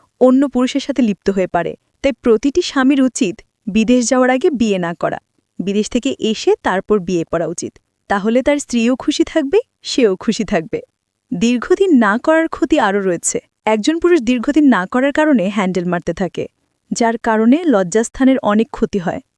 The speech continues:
অনেক সময় দেখা যায় হ্যান্ডেল মারার কারণে একজন পুরুষ খেলায় অক্ষম হয়ে যায়, আর একজন পুরুষ যদি খেলার মাঠে অক্ষম হয়ে যায়,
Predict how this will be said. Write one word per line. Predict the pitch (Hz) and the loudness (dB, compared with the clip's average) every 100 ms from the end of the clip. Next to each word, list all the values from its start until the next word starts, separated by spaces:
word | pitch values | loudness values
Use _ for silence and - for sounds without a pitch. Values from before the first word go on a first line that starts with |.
| _ | _
অনেক | - 254 370 | 0 0 0
সময় | - 392 320 | -4 -2 0
দেখা | 269 - 254 | -2 -2 -2
যায় | 254 185 262 | 0 0 0
হ্যান্ডেল | 294 214 208 240 | 0 2 2 4
মারার | 247 247 254 | 2 2 0
কারণে | 254 262 240 180 | 0 2 2 0
একজন | - 196 226 | -2 -2 -2
পুরুষ | 220 233 247 | -2 -2 -2
খেলায় | - 220 202 208 | -2 0 2 2
অক্ষম | 196 - 226 208 | -2 -2 0 2
হয়ে | 196 165 | 0 -2
যায়, | 120 - _ - | -6 -10 _ -4
আর | 226 | 0
একজন | 226 220 196 320 | 0 0 -2 -4
পুরুষ | 381 311 320 | 0 0 0
যদি | 330 339 | 0 0
খেলার | - - 226 254 | 0 0 2 4
মাঠে | 277 - 220 | 2 2 0
অক্ষম | 202 - - 381 | 0 -4 -6 -2
হয়ে | 330 240 | 0 2
যায়, | 196 | 0